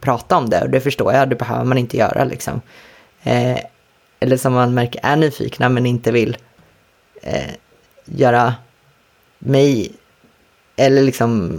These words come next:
gå på min integritet eller vad man ska kalla det. Så att, eh, jag är mer så här, jag pratar gärna om det för att jag vill att vi ska förstå att det här är, eh, extremt vanligt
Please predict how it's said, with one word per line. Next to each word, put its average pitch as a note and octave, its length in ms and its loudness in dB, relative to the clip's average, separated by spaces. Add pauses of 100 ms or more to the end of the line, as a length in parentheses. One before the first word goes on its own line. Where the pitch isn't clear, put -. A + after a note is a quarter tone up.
gå A#2+ 100 0
på A#2 140 -2
min C3 240 4
integritet B2 760 -2
eller A#2+ 140 0
vad A#2+ 100 -2
man A#2+ 80 -8
ska - 120 -16
kalla - 240 -6
det. - 180 -6
Så - 120 -2
att, - 220 -2
eh, C3 140 4 (1400)
jag E3 180 0
är F3 40 0
mer E3 140 0
så C#3+ 100 -4
här, B2+ 220 -2 (1500)
jag C#3 200 0
pratar D3+ 360 2
gärna C#3+ 280 2
om B2 220 -2
det B2+ 120 0
för A#2+ 280 0
att C3+ 220 -2
jag C#3 100 4
vill B2+ 180 -2
att C#3 180 -6
vi B2+ 80 -2
ska A#2+ 420 -2 (320)
förstå - 460 0
att B2 160 0
det - 80 -4
här A#2+ 440 0
är, A#2+ 500 -4
eh, - 380 -4
extremt C3 440 -2
vanligt A#2+ 480 0